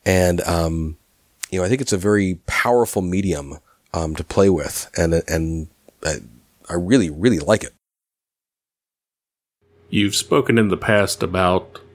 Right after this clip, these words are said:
Speaker 2: people having to be on the lookout for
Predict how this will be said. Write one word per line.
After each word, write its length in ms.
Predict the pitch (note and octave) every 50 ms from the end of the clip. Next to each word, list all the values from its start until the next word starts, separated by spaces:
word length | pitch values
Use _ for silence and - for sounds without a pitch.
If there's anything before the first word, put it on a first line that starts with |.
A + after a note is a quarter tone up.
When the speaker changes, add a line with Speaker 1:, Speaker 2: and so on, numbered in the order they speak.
| - - - - - _ _ _ _ _ _ _ _ _ _ _ _ _ _ _ -
Speaker 2:
people 400 | - G#2+ F#2+ - - G2 F#2 F2+
having 380 | G2+ F#2 F2 F#2 F2+ F2+ F2 -
to 280 | - - F#2+ F#2 F#2+
be 220 | F#2 G2 F#2+ F#2+ F#2
on 180 | F#2 F#2 F#2
the 80 | F2+ G2
lookout 420 | F2+ F#2 F2+ - F#2+ F#2 F#2 F2+
for 600 | - - - - F#2+ F#2 F2+ F2+ F2 E2+ G2 B2+